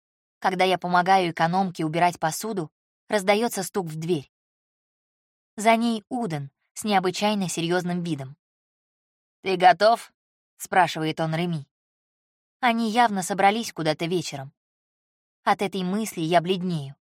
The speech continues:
Но Реми неправильно понимает мое состояние. Наклоняется, берет мою исцеленную руку, вновь на мгновение задержав взгляд на шраме. А затем —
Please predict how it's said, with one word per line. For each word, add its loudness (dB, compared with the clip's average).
Но 2
Реми 0
неправильно 2
понимает -2
мое -4
состояние. -6
Наклоняется, 0
берет 0
мою 2
исцеленную -2
руку, -6
вновь -2
на -2
мгновение -2
задержав 0
взгляд 0
на -2
шраме. -4
А 4
затем — -2